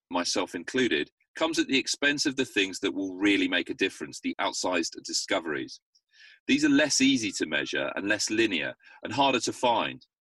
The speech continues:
This duality is often framed as a choice, but as Jeff Bezos wrote in his letter to the Amazon shareholders last year, there's a need for both.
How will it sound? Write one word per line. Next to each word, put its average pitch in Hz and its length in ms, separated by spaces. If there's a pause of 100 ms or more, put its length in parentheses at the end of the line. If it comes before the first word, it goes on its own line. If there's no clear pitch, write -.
(420)
This 156 160
duality 120 640
is 82 120
often - 280
framed 78 320
as 87 80
a 101 60
choice, - 500 (140)
but - 120
as - 120
Jeff 123 280
Bezos 98 520
wrote 90 240
in 85 120
his 87 280
letter 90 300
to - 140
the 85 120
Amazon 87 320
shareholders 87 580
last 82 340
year, 110 220 (220)
there's 110 160
a - 20
need 92 260
for 90 120
both. 90 320